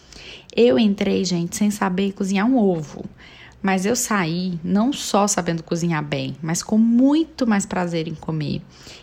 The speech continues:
e com muito mais domínio sobre o tema central, central do meu trabalho, que é a comida.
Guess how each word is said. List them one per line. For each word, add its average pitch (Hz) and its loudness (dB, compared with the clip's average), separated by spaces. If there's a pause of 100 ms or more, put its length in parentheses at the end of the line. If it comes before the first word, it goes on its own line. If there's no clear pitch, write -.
e 196 -6
com 240 0
muito 240 0
mais 233 2
domínio 262 2
sobre 190 -4
o 190 -2
tema 196 -2
central, 233 0
central 254 -2
do 202 -2
meu 214 0
trabalho, 220 0
que - -2
é 214 2
a 202 -2
comida. 226 -4